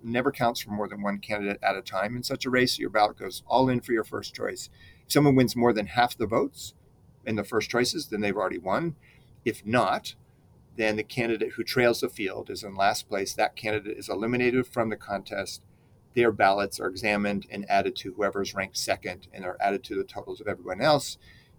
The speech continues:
You rinse and repeat that process until someone has more than half the votes. And so you do need to have the full set of data to be able to, to run a ranked choice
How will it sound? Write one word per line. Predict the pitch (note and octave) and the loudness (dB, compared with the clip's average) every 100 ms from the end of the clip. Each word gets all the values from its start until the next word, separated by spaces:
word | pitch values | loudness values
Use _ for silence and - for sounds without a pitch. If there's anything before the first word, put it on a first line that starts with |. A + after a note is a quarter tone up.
| - | -10
You | G#2 G2 F#2 | -6 -4 0
rinse | D3+ D3 | 2 4
and | C3 | 2
repeat | A2+ - B2+ - | 2 2 0 2
that | G#2 - | 2 4
process | A2+ G#2+ A#2+ G#2 | 2 2 -2 -8
until | G#2+ - G#2 | -10 -6 -4
someone | G2 A2 G2+ G2+ | -2 -2 -2 -2
has | G2 F#2+ G#2 | -2 -4 -4
more | G2 F#2+ | -6 -6
than | G2 | -6
half | G#2 - | -4 -6
the | G2 | -6
votes. | F#2+ F2+ - - - - - - | -6 -6 -8 -20 -20 -20 -20 -6
And | A#2 A#2 | -2 4
so | C#3+ | 6
you | B2+ A#2+ | 8 6
do | D3 D3 | 6 6
need | C3+ | 6
to | A#2 | 2
have | A#2+ A2 G2+ | 2 0 0
the | G2+ - | -8 -6
full | C3+ C3 B2+ B2 | 4 6 6 6
set | - A2+ A2+ | 0 -2 -2
of | F#2 - | -4 -2
data | G2+ F#2+ F2+ - _ _ _ _ _ - - | -2 0 -4 -6 _ _ _ _ _ -14 -4
to | B2+ | -2
be | G#2 G#2 G#2 | 0 2 2
able | G#2+ A2 G2+ - | 2 2 0 -2
to, | - G#2+ G2 F#2+ F#2 - _ | -8 -6 -6 -6 -10 -14 _
to | - - | -10 -4
run | A2+ G#2 | 0 2
a | G2+ | 2
ranked | F#2+ F#2 | -2 -2
choice | G#2 F#2 - | -6 -6 -6